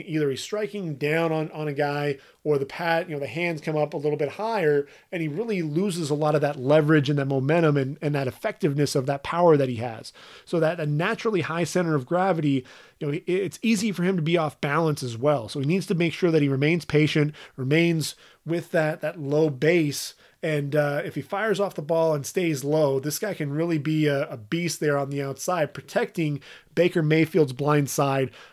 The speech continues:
Uh, I think Cleveland has to do that first and foremost in this draft. Now, moving on to round number two, if you're looking at Cleveland a-, and you look at that, that line, yes, they, they signed Andrew Billings there,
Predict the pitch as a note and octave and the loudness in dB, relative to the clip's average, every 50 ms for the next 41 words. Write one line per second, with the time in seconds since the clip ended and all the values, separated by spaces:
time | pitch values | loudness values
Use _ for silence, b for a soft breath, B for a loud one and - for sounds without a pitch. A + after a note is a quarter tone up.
0 | B - C#3 B2+ C#3 D3+ C#3+ C3+ - D#3 - - E3 D#3 D3 C#3+ B2 - - E3 | B -8 -6 -6 -6 -6 -4 -2 -2 -2 0 0 0 2 0 -2 -4 -4 -4 -4
1 | D#3+ D3 - - C3+ A#2+ D#3 D#3 D3 D3 C#3 C3+ - - - E3+ D#3 D#3 - - | -4 -4 -4 -6 -4 0 2 4 4 4 2 0 -4 -4 0 2 2 2 2 -2
2 | D#3 - - D3 C#3+ C#3 C#3 C#3 C3+ B2+ - - C#3 C3 B2+ A#2 G2+ - - C3+ | -6 -2 0 2 2 2 2 2 0 0 -2 -4 -6 -6 -6 -8 -8 -6 -6 -6
3 | B2+ A2 F#2+ - _ _ B B B B B B F3 D#3 D#3 D3 A#2+ A2 b b | -6 -6 -10 -16 _ _ B B B B B B -4 -2 -2 -2 -4 -8 b b
4 | b b b b _ _ _ _ D#3 E3+ G#3+ A#3+ A3 G#3 G3+ G3 - E3+ E3 D#3+ | b b b b _ _ _ _ 0 2 2 4 2 2 2 0 0 2 2 4
5 | E3 E3+ E3 E3 D3+ C#3+ C3 - - - F#3+ F#3+ E3+ C3+ A#2+ A2 b b b b | 4 4 4 2 2 2 0 -2 0 2 4 4 4 4 2 -2 b b b b
6 | b - - D3+ D#3+ F3+ C4 - D4 C#4 A#3 F#3+ - - F3+ F3 E3+ D3 D#3+ D#3+ | b -6 -4 -2 -2 -2 -4 -6 -4 -4 -4 -4 -2 0 0 2 4 4 4 4
7 | D#3 D3 b b b b b b G3+ G#3+ - G3 D#3+ D#3+ E3+ G#3 G3 G3 G#3+ - | 2 0 b b b b b b -8 -4 -2 0 0 2 2 2 2 2 0 0
8 | F3+ E3+ E3+ G3 F3 D#3+ F3 F#3 D3+ D3 D#3 D#3+ D3+ D3 D3 C#3+ C3+ C3 - - | 2 2 2 2 0 -4 -4 -2 0 0 2 2 2 2 0 0 -2 -6 -6 -2
9 | D#3+ F#3 G3+ - - F#3+ F3+ D3+ D3+ - E3 C#3+ - - E3 E3+ E3+ E3 D#3+ G3 | -2 0 0 2 2 2 0 0 -2 -2 -4 -2 0 0 2 2 2 2 0 0
10 | - - F3 E3 E3 D#3+ D#3+ C#3 A#2 D3+ D#3 D#3+ E3 D#3+ D#3 D#3 D3 C3 D#3 D3+ | -4 -4 -4 -2 0 0 0 0 2 2 2 4 4 4 2 0 2 4 6 6
11 | D3+ D3+ D3+ D3+ D3 | 8 8 6 6 4